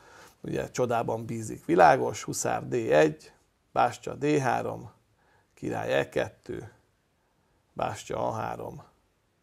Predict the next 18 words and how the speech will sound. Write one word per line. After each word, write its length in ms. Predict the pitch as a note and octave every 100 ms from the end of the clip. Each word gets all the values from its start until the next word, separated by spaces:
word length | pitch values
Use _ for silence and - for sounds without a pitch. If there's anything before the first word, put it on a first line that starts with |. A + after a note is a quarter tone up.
| _ _ _ _ _ _ _ _
H 80 | -
három, 680 | E3+ D#3+ C3+ A#2 A2+ A2+ A2 _ _ _ _ _ _
futó 400 | - C#3+ C3 A#2+
F 220 | A2+ -
hat, 280 | - - - _ _ _ _ _ _ _ _ _ _ _ _ _ _ _ _ _ _ _ _
király 400 | - A#2 G#2 B2
F 80 | C3
három, 540 | D#3 D#3+ F3+ F#3 F#3 - _ _ _ _
és 220 | E3 D3+
elindult 540 | A2+ A2 G#2+ G#2+ G#2+ G#2
B 60 |
öt 400 | G#2+ F#2 E2+ - _
gyaloggal, 800 | - D#3+ D3+ A#2+ A2+ G2+ F#2+ - - _ _
bástya 440 | B2+ A2+ A2 -
B 80 | G2
hét, 540 | C#3+ C3 A2+ A2+ A2+ _ _ _ _ _ _ _ _ _
A 120 | -
hat, 480 | G2+ G#2+ C#3 B2+ -